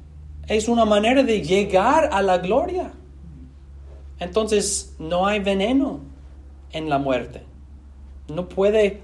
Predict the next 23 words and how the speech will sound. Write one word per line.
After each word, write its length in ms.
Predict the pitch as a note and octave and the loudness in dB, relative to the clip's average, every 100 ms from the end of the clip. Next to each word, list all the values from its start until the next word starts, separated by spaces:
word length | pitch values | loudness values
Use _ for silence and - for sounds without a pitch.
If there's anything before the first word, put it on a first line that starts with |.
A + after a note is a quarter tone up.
| - | -6
da-, 260 | C#3+ E3 - | -2 -2 -2
hacer 340 | F3 G#3 G3 | -2 0 0
daño 380 | F3 F#3+ C4 B3 | 0 2 2 2
a 60 | E3+ | 0
nosotros. 840 | C#3+ C#3 B2 - - - - - - _ _ _ - - - _ _ _ - | -4 -4 -6 -6 -12 -16 -16 -18 -20 _ _ _ -20 -20 -20 _ _ _ 6
Pero 440 | C4 G#3+ A3 C4+ - | 8 8 6 0 -4
la 160 | F#3 F#3+ | -2 2
idea 380 | G3 A3+ B3 G3+ | 4 6 4 4
que 160 | G#3 | 0
Jesús 760 | G3+ - G3+ - A#3 A3 - D3+ | -2 -4 -4 -2 -4 -4 -6 -2
destruirá 640 | F3 F3+ F#3+ F3 G3 F3+ | -2 -2 -6 -2 0 0
a 40 | E3+ | 0
la 80 | |
muerte 320 | D#3+ F3 F3 E3 | 0 0 -2 -4
para 200 | D3+ D3 | -6 -6
siempre, 600 | - A3+ C#4+ - E3 - - - | -6 -2 -2 -2 -4 -8 -16 -10
eso 260 | B3 D4 C#4 | -6 -2 -2
es 160 | - | 0
reservado 840 | G#3+ G#3+ G#3 E3 F#3 C4+ E3 G3 - - _ | 0 -2 -2 -2 0 0 0 -2 -6 -20 _
para 200 | - G3+ | -6 -4
su 140 | G3+ G3+ | -4 -6
segunda 500 | - G3+ A3 C4+ - | -2 0 2 2 2
venida. 500 | D4+ B3+ G3+ - | 0 0 -2 -8